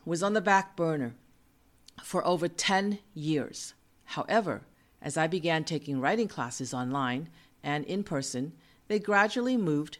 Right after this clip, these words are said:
to the front burners. They moved to the front, and the flames turned on and progressively grew l-, brighter and bigger. One of my classes required students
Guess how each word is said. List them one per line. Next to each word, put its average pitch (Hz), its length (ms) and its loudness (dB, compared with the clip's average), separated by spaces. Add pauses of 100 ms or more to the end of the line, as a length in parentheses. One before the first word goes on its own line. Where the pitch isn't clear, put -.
to - 120 -10
the 220 120 -4
front 240 420 -4
burners. - 500 -8 (420)
They 151 120 0
moved 156 520 0
to 208 80 -2
the 196 100 -4
front, 127 440 -6 (360)
and 151 140 -4
the 156 80 -2
flames 156 680 -4 (120)
turned 160 440 -4
on 127 400 -4 (300)
and 139 180 -4
progressively 131 880 -4 (300)
grew 123 380 -4
l-, 123 60 -6 (120)
brighter 156 540 -2 (640)
and 190 300 -4
bigger. 147 320 -4 (1700)
One 156 240 -2
of 247 120 2
my 240 200 4
classes 135 760 -2 (200)
required 143 460 -2
students 170 580 -2